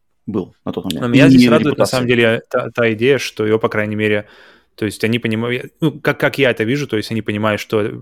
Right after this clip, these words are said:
Speaker 2: с-, режим еще не готов, то есть они хотят вып-, выпустить часть и потом просто довести. Поэтому, в принципе, три месяца, ну, три месяца, конечно, это немало, но это не так уж и много. Поэтому главное,
Speaker 1: Ну
Speaker 2: чтобы это все работало. Окей, вышла сингл, чтобы сингл... Когда вы-, выйдет сингл, пусть этот сингл будет максимально отточен, отполирован,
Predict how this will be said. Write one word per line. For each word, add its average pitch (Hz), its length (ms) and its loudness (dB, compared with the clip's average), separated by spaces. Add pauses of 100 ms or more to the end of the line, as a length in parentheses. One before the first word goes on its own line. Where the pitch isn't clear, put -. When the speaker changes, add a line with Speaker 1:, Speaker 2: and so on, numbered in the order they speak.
(120)
Speaker 2:
с-, - 200 -14
режим 120 380 0
еще 113 200 -4
не 120 140 0
готов, 139 420 0 (600)
то 110 80 -6
есть 104 120 -8
они 110 80 -6
хотят 107 220 -6
вып-, 123 140 -8
выпустить - 440 -4
часть - 500 -2 (100)
и 104 80 -12
потом 120 260 -6
просто 123 220 -10
довести. 117 280 -4
Поэтому, 123 260 0
в - 60 -16
принципе, 175 380 -6
три 120 160 -8
месяца, 127 400 -6
ну, 143 80 -6
три 135 100 -4
месяца, 143 240 -6
конечно, 135 280 -4
это 127 120 -8
немало, 123 380 2
но 107 160 -2
это 113 100 -4
не 107 100 -8
так 107 120 -4
уж - 140 -14
и - 20 -10
много. 95 220 -14 (680)
Поэтому 104 500 -4
главное, 160 280 4
Speaker 1:
Ну 185 40 4
Speaker 2:
чтобы 139 200 -2
это - 100 -4
все 131 160 0
работало. 123 540 2
Окей, 110 280 -2
вышла 113 320 0
сингл, 156 300 0
чтобы 117 220 -4
сингл... 120 400 -2
Когда 143 280 2
вы-, 156 240 0
выйдет 160 260 2
сингл, 190 320 2
пусть - 280 -2
этот 131 260 0
сингл 170 320 0
будет 123 320 0
максимально 123 500 -2
отточен, 127 460 -2
отполирован, 117 560 0